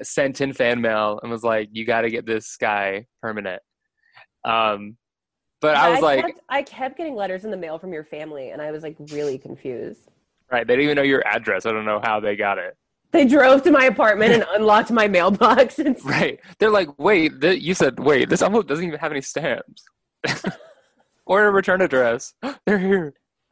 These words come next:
Speaker 2: I was like, "Why is there, why are there bloody fingerprints on these?"
Speaker 1: <laughs> They were drinking, uh, cherry <laughs> ices on the way
Speaker 2: Cheer
Speaker 1: in.
Speaker 2: wine.
Speaker 1: Cheer wine. Oh,
Speaker 2: Cheer
Speaker 1: you
Speaker 2: wine.
Speaker 1: know,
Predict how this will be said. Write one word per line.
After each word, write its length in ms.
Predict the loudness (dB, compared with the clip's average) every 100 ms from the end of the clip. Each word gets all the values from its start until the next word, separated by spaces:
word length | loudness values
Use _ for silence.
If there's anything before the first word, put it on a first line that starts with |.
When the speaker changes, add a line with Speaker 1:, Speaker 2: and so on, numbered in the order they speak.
| -12
Speaker 2:
I 40 |
was 60 | -8
like, 140 | -8
"Why 160 | -8 -12
is 120 | -12
there, 320 | -10 -8 -10 _ _
why 220 | -12 -8 -6
are 40 |
there 120 | -6
bloody 380 | -8 -8 -8 -8
fingerprints 480 | -8 -10 -10 -12 -16
on 100 | -18
these?" 200 | -18 -20 _ _ _ _ _ -2
Speaker 1:
<laughs> 1200 | -2 -2 _ _ _ -20 -20 -14 -8 -8 -8 -12 _ _ _ -20 -20 -20 -4
They 80 | 2
were 80 | 2
drinking, 380 | 2 -2 -2 0
uh, 400 | 0 2 0 -4 _ _
cherry 500 | -6 0 0 0 -4 -10 -20 -20 -20 -18
<laughs> 680 | -18 -18 _ _ _ _ -8
ices 580 | -6 -4 -6 -6 -10 -20 -20 _ -20 -14 -14 _ -16 -12
on 80 | -6
the 60 |
way 60 | -2
Speaker 2:
Cheer 120 | 2
Speaker 1:
in. 40 | 2
Speaker 2:
wine. 420 | 2 0 -2 -6 _ -6
Speaker 1:
Cheer 140 | -2
wine. 280 | -2 -2 -6 -8 -2
Oh, 480 | 0 2 0 -2 -2
Speaker 2:
Cheer 120 | -2
Speaker 1:
you 100 | -2
Speaker 2:
wine. 100 | -2
Speaker 1:
know, 160 | -4